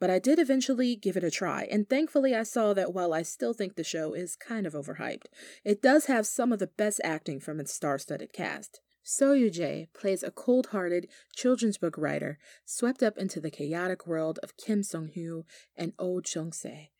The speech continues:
two codependent brothers struggling to make it in society. The best thing about the drama was the character focus, because I started to care for all of them very quickly.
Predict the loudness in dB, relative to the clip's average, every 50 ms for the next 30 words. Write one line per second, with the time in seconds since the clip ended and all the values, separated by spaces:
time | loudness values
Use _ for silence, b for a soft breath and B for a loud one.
0 | _ -4 0 4 4 4 4 2 0 -2 -2 0 0 0 -2 -2 -4 -6 -6 -6
1 | -6 -4 -4 -2 -2 -4 -6 -6 -2 0 0 0 0 -2 -6 -6 -6 -6 -6 -4
2 | -4 -4 -4 -6 -8 -10 -10 -12 -10 -10 -8 -8 -8 -8 -10 -12 -14 -16 -18 -20
3 | _ _ B B B B B B B B -4 -4 0 2 2 2 2 2 2 2
4 | 2 2 2 0 -2 -4 -2 -4 -6 -6 -6 -6 -6 -6 -8 -8 -10 -10 -8 -8
5 | -8 -8 -8 -4 -2 0 0 0 0 -4 -6 -4 -4 -6 -6 -6 -14 -16 -14 -14
6 | -16 B B B B B B -6 -2 0 0 0 0 0 0 -2 0 0 -2 -2
7 | -4 -2 0 2 2 2 0 0 -2 0 2 2 4 4 4 2 0 -4 -2 0
8 | 0 0 0 0 -2 -8 -6 -6 -8 -12 -12 -16